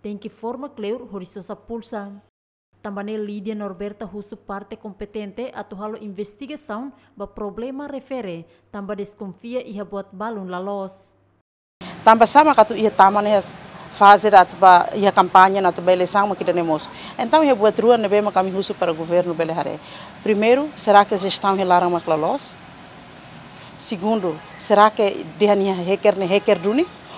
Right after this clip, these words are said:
Speaker 2: Ou que tá halo funcionário balu ya carai, mas que tá halo la los, cari? Então tem que investigar o cliente quando vai dar, né? Também impossível, impossível requerir a moça a situação da eleição, a, a total eleição parlamentar.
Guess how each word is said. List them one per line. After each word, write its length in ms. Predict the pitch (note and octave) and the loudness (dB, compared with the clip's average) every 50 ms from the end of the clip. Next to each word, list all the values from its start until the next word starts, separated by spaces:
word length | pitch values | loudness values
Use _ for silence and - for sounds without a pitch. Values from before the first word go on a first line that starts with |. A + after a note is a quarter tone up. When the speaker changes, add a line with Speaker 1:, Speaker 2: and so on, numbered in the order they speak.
| - | -2
Speaker 2:
Ou 140 | - - D4+ | 2 2 4
que 120 | - E4 D#4 | 4 2 0
tá 80 | - B3 | 0 2
halo 160 | A#3 C4 C4 | 2 2 0
funcionário 500 | - - B3 - A#3+ G#3+ G3+ G3+ G3+ G#3 | 0 -2 -4 -4 -4 -2 0 0 0 0
balu 220 | F3+ G3 G3 G#3+ | 0 0 0 0
ya 80 | G3+ G3 | -2 -2
carai, 260 | - G3+ F#3+ F#3 G3 | -2 2 2 2 2
mas 140 | G3 G3+ F3+ | 2 -2 -4
que 100 | - F#3+ | -4 -6
tá 80 | F3 F3+ | -6 -4
halo 240 | D#3+ E3 E3+ E3+ E3 | -2 -2 -2 -2 -2
la 80 | D#3+ | -2
los, 260 | D#3 D#3 D#3+ D#3 - | -2 -2 -4 -4 -4
cari? 200 | - - C#3+ D3+ - - - - - - - - - - - - - - - - | -6 -10 -10 -12 -14 -18 -20 -20 -20 -20 -20 -20 -20 -20 -20 -20 -20 -16 -10 -10
Então 240 | F#3+ F#3 G3+ A#3+ B3 | -4 0 0 0 2
tem 200 | A3+ B3+ B3+ B3+ | 2 2 2 2
que 80 | A#3+ B3 | 2 0
investigar 440 | A#3 A3 G3 - - A#3+ G#3+ A3+ A3+ | -2 -2 -2 -4 -4 -4 0 2 2
o 80 | G#3+ | 2
cliente 300 | - - G#3+ G#3+ A3 G#3 | 2 2 2 2 2 4
quando 180 | G3+ G3+ F#3+ F#3 | 2 2 2 4
vai 140 | E3+ E3 D#3+ | 2 2 2
dar, 120 | D#3 D3 | 2 -2
né? 140 | C#3+ D3 - - - - - - - | -4 -6 -8 -12 -14 -16 -8 2 4
Também 260 | A#3 A#3+ A3+ B3+ B3+ - | 4 6 6 4 4 6
impossível, 840 | C#4+ D#4 D4+ D4 - A#3 - - - A3 A3+ G3+ G3+ G#3 G#3+ A3+ - - - - - - - - - - | 6 4 4 4 2 -2 -2 -4 -4 -4 -2 0 0 0 0 0 -4 -10 -20 -20 -20 -20 -20 -20 -14 -8
impossível 720 | - A3 A3+ - - G3+ - - A3 G#3+ G#3 F#3+ A#3 B3 B3 - - - - - | -6 -4 -4 -2 -2 -2 -2 -2 -4 -4 -2 -2 -2 -4 -4 -6 -12 -20 -4 2
requerir 460 | - G#3+ A3+ G#3+ - A3 G#3 G#3+ A3 | 4 4 6 6 4 2 2 2 0
a 40 | G#3 | -2
moça 260 | F#3+ G3 G3+ F#3 A3+ G3 | 0 -2 -2 -2 -2 -4
a 60 | G3 F3+ G3 F3 | -4 -4 -4 -6
situação 540 | - F#3+ - F#3 F3 - F#3+ F3 E3+ F3 E3+ | -8 -6 -6 -6 -6 -4 -2 -2 -2 -2 -2
da 60 | F3 E3+ | -2 -2
eleição, 360 | D#3+ D#3+ D#3+ - F3+ D#3+ D#3+ | -2 -2 -4 -4 -4 -2 -2
a, 160 | D#3 D3+ - - - - - - - | -4 -4 -8 -10 -14 -18 -14 -6 -4
a 100 | - D#3 | -4 -4
total 260 | - D#3+ - E3 E3 | -2 -2 0 0 0
eleição 360 | E3 D#3+ D#3 D#3+ - D#3+ D#3 | 0 -2 -4 -4 -4 -6 -6
parlamentar. 680 | E3 - D#3 D#3+ D3 D3 D#3 D3 C#3+ D3 - - C#3+ - | -6 -6 -6 -6 -6 -6 -6 -6 -8 -6 -6 -6 -6 -8